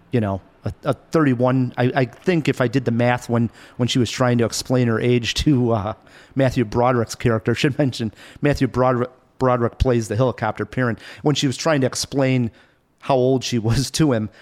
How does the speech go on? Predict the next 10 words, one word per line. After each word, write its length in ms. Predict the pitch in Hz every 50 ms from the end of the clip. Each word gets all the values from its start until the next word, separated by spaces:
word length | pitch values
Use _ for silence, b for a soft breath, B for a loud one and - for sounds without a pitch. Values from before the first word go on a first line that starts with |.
| B B
I 80 | 127 127
believe 360 | - 127 123 139 156 139 104
the 60 | 120
math 300 | 110 113 117 110 110 - -
comes 200 | 120 117 104 110
out 160 | 113 110 -
to 60 | 95 -
thirty-one 600 | - 127 123 113 110 101 110 113 113 110 101 90 b b b b b b b b b _ _ _
and 200 | 175 143 117 107
a, 240 | 107 104 101 - -